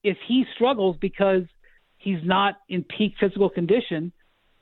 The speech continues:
then I think it's a different, it's a different conversation. So we've seen some of the videos. We've,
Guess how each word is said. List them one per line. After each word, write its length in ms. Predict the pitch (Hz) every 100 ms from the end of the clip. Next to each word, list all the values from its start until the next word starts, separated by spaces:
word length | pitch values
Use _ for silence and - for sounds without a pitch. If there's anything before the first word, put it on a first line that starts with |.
| _ _
then 200 | 208 220
I 80 | 214
think 200 | 214 214
it's 100 | 196
a 40 |
different, 340 | 185 196 202 -
it's 140 | 180
a 20 | 185
different 300 | 190 202 180
conversation. 680 | 185 180 - 202 208 139 - -
So 320 | 185 175 170 - - _ _ _ _ _ _ _
we've 140 | 180 175 -
seen 180 | 226 -
some 140 | 240
of 60 | 247
the 80 | 220
videos. 480 | 220 220 226 226 - -
We've, 220 | 175 180